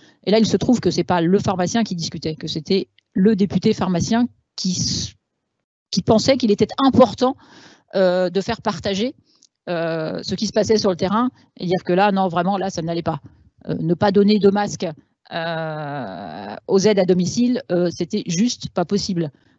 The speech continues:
Euh, bon, puis si ça marchait pas avec le préfet et puis avec le, le, le directeur d'A R S, il se trouve que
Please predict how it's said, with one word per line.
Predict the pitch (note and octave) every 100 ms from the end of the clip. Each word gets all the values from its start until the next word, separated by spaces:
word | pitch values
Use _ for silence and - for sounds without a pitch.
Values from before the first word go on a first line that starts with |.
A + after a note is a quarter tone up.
| _ -
Euh, | D3 D3 D3+ - -
bon, | F3 F3+
puis | E3+
si | D3+ A#3+
ça | A3
marchait | G3+ F#3 F#3+
pas | G3+
avec | F#3 E3+
le | E3+
préfet | - F3 F#3 -
et | E3
puis | - E3+
avec | F3 -
le, | E3 D#3+ D#3 - C#3+ -
le, | D3+ D#3+
le | B2+ F3
directeur | F3 F3+ - F3
d'A | E3 E3+
R |
S, | G#3 - - - - - _ _ -
il | B3+
se | G#3+
trouve | G3 C4+ B3+
que | - G3 F3+